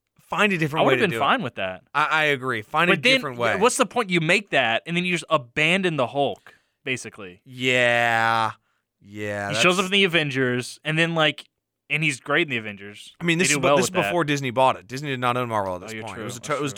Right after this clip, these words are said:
Speaker 1: totally different leadership. This was distributed
Speaker 2: And
Speaker 1: by
Speaker 2: look at
Speaker 1: Paramount.
Speaker 2: Hulk now. I mean, like, some people would like him.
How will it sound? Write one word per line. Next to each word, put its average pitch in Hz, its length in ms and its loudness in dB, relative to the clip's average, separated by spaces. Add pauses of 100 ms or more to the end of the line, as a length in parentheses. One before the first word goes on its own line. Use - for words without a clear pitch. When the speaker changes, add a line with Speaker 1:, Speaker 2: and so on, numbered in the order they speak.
Speaker 1:
totally 143 160 0
different 131 200 -4
leadership. 139 420 -4
This 127 140 -14
was 135 100 -14
distributed 170 380 -2
Speaker 2:
And 175 80 4
Speaker 1:
by 202 40 8
Speaker 2:
look 208 60 4
at 220 60 2
Speaker 1:
Paramount. 196 180 2
Speaker 2:
Hulk 202 160 4
now. 175 420 0 (160)
I 143 100 -8
mean, 165 160 -2
like, 147 340 0 (500)
some 156 180 -6
people 165 200 -10
would 160 140 0
like 143 220 2
him. 165 300 -4